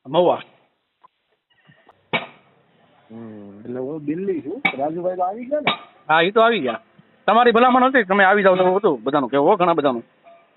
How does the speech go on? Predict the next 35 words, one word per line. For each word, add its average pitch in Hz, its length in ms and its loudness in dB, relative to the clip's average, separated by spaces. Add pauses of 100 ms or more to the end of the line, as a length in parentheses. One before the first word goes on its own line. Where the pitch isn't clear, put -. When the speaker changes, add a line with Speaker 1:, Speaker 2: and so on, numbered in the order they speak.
(640)
Speaker 2:
હા, 131 240 -6
પણ 147 360 -8
એમાં 156 140 -6
એવું 165 240 -8
છે, 147 80 -8
હું 156 220 -8
દિલ્હી 160 360 -8
છું. 185 240 -6
એક 160 180 -8 (100)
Speaker 1:
હા, 143 120 0
હા. 139 80 -4
Speaker 2:
હું 147 160 -12 (120)
કાલ 175 180 -6
કા 170 240 -10
પરમદી 175 440 -10 (100)
નીકળવાનો 147 640 -10
છે, 127 60 -14
એટલે 143 180 -12 (140)
છ 202 240 -6
તારીખે 185 340 -6
મારી 170 280 -8
ગણતરી 165 500 -12
એવી 156 140 -10
છે 160 180 -8
કે 139 80 -12
આપણે 131 260 -12
નવનીતભાઈની 127 640 -12
મુલાકાત 123 400 -16
લઈએ. 120 260 -14 (420)
Speaker 1:
કાંઈ 175 200 2
વાંધો 131 180 -4
ના, 135 140 0
આવો, 127 100 -4
પધારો. 123 340 -10 (1600)
Speaker 2:
આપણી 139 680 -8